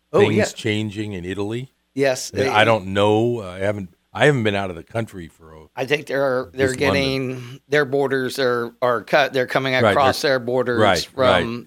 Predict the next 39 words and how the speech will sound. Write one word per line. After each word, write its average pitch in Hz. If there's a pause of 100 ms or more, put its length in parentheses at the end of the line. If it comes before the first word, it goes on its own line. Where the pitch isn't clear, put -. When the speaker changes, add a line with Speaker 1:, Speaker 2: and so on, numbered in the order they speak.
Speaker 1:
yes. 113
Speaker 2:
Yeah, 95
so 95
it's 92
a 104
little 117
weird. 76 (240)
Speaker 1:
Yes. 123
Speaker 2:
But 101
Venice 139
is 113
kinda 110
south, 131
so 101
I 98
wouldn't 117
think 117
they 107
would 95
be 101
Speaker 1:
I 208
don't 214
Speaker 2:
coming -
Speaker 1:
think 170
Speaker 2:
through. 117
Speaker 1:
they 107
get 156
a 131
whole 156
bunch 147
right 135
there. 139
Greece 170
Speaker 2:
Right. 180
Speaker 1:
is 127
getting 139
a 127
lot 123
of, 120